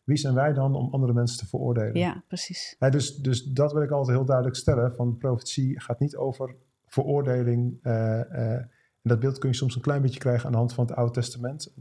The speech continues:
Speaker 2: Ja.
Speaker 1: Daarom is het ook echt een groot verschil tussen profetie, Oude Testament en Nieuwe Testament.
Speaker 2: Ook een interessante, om eens
Speaker 1: Ook
Speaker 2: op
Speaker 1: een
Speaker 2: in te
Speaker 1: interessante,
Speaker 2: duiken.
Speaker 1: die gaan
Speaker 2: Ja.
Speaker 1: we even parkeren.
Speaker 2: Ja.
Speaker 1: Eh,
Speaker 2: Hm.
Speaker 1: maar terug naar woorden van leven, dus het is woorden van leven spreken.
Speaker 2: Ja.
Speaker 1: Ehm, en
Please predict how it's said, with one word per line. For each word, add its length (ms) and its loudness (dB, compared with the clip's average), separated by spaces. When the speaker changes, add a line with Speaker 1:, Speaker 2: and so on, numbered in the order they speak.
Speaker 2:
Ja. 240 -6
Speaker 1:
Daarom 180 2
is 100 -4
het 100 -10
ook 60 -14
echt 140 -12
een 60 -6
groot 180 -4
verschil 260 -4
tussen 240 -8
profetie, 500 -2
Oude 180 -2
Testament 500 -2
en 120 -2
Nieuwe 180 0
Testament. 580 -12
Speaker 2:
Ook 80 -6
een 80 2
interessante, 560 -4
om 100 -12
eens 100 -2
Speaker 1:
Ook 60 6
Speaker 2:
op 80 2
Speaker 1:
een 60 0
Speaker 2:
in 60 2
te 60 0
Speaker 1:
interessante, 340 0
Speaker 2:
duiken. 20 -4
Speaker 1:
die 100 -4
gaan 100 2
Speaker 2:
Ja. 60 2
Speaker 1:
we 60 2
even 100 -6
parkeren. 440 -2
Speaker 2:
Ja. 180 2
Speaker 1:
Eh, 80 -4
Speaker 2:
Hm. 80 -2
Speaker 1:
maar 320 2
terug 200 -2
naar 120 -2
woorden 240 -6
van 100 -6
leven, 320 -2
dus 140 -8
het 100 -8
is 120 -2
woorden 300 -2
van 100 -4
leven 240 0
spreken. 460 -10
Speaker 2:
Ja. 480 -2
Speaker 1:
Ehm, 480 2
en 500 2